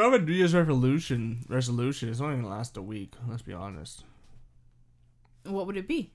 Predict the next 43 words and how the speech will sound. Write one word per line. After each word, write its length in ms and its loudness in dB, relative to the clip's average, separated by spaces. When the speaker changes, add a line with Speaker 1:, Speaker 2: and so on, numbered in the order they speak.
Speaker 2:
if 120 -12
you 80 -6
had 120 -10
to 60 -12
make 160 -10
one? 100 -8
Speaker 1:
I 100 -2
don't 160 -4
have 260 -8
one. 240 -12
Speaker 2:
Maybe 300 -2
your 160 0
New 440 -4
Year's 160 -4
resolution 480 -4
should 220 -8
be 180 -8
to 760 -8
make 380 -6
resolutions 540 -4
that 140 -6
you 100 -10
can 160 -8
stick 400 -6
to 200 -6
more 240 -8
long 220 -8
term. 320 -12
Speaker 1:
So 240 -16
just 180 -20
don't 140 -20
make 180 -20
a 60 -20
resolution. 260 -20
Just 200 -20
do 80 -18
it. 240 -20
Speaker 2:
Make 180 -6
Speaker 1:
Just 100 -6
Speaker 2:
lifestyle 540 -6
choices 640 -10
and 100 -10
Speaker 1:
just 140 -4